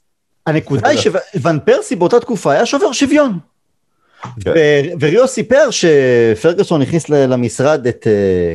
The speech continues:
Speaker 1: קאריק ואת רוני ושחקנים אחרים, ושם להם בווידאו קטעים של ון פרסי, ואומר להם, "אתם רואים את התנועה שלו בלי כדור?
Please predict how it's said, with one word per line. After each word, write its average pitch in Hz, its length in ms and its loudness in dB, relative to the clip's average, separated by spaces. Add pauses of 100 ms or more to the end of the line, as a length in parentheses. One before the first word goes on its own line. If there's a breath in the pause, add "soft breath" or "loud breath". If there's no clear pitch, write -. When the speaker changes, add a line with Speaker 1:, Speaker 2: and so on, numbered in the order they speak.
Speaker 1:
קאריק 131 520 -4
ואת 92 200 -4
רוני 160 260 -2
ושחקנים 117 480 -4
אחרים, 113 440 -4 (360 loud breath)
ושם 214 340 0
להם 277 180 2
בווידאו 220 760 0 (200)
קטעים 190 300 -2
של 190 240 0
ון 165 160 0
פרסי, 143 360 0
ואומר 170 220 2
להם, 185 200 0 (140)
"אתם 123 200 -2
רואים 110 180 0
את 131 60 -8
התנועה 175 300 -2
שלו 185 220 0
בלי 190 160 -4
כדור? 214 400 -2